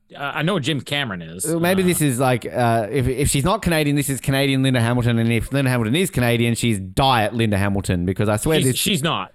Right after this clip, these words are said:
Speaker 2: Okay, so this is Canadian Linda Hamilton. <laughs> Um,
Speaker 1: <laughs>
Speaker 2: she just looks a bit Linda Hamilton-esque here. I don't know if you picked up on that. But they're all like, "Hey, we're talking to a lawyer.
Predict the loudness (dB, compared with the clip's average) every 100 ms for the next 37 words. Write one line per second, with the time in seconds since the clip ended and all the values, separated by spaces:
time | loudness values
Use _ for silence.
0 | -4 0 0 2 2 2 0 0 0 2
1 | 2 2 2 2 2 2 0 0 0 0
2 | 0 0 0 0 0 0 0 0 -2 -8
3 | -2 -2 0 0 0 2 2 2 0 -2
4 | 0 0 0 -2 0 2 0 0 0 0
5 | 0 0 -2 -2 0 2 0 0 0 0
6 | 0 0 0 0 0 -2 -6 -20 _ 0
7 | 2 2 2 0 0 2 4 4 2 2
8 | 0 0 0 2 2 2 2 4 2 0